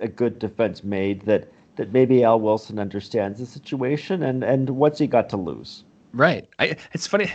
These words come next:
Speaker 2: The idea of telling Ric Flair not get involved with, uh, like, an attractive woman is also funny to me. It's like, you know, Ric Flair for, like, like,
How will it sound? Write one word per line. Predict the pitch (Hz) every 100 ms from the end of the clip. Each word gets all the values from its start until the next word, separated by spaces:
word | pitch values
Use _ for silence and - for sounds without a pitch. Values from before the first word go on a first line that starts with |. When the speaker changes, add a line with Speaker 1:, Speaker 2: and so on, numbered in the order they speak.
| -
Speaker 2:
The | 175
idea | 180 170 180
of |
telling | 170 165 127
Ric | 120 -
Flair | 110 104
not | 101 101
get | 104
involved | 98 92 104
with, | 110
uh, | 95 92 90 101 98
like, | 98
an |
attractive | 95 101 90 92
woman | 90 90
is |
also | 92 90 92
funny | 90
to | 90
me. | 87
It's | -
like, | 92 85 - - - -
you | 196
know, | 262
Ric | 156 147
Flair | 156 131
for, | - 127 113 -
like, | 107 95
like, | 107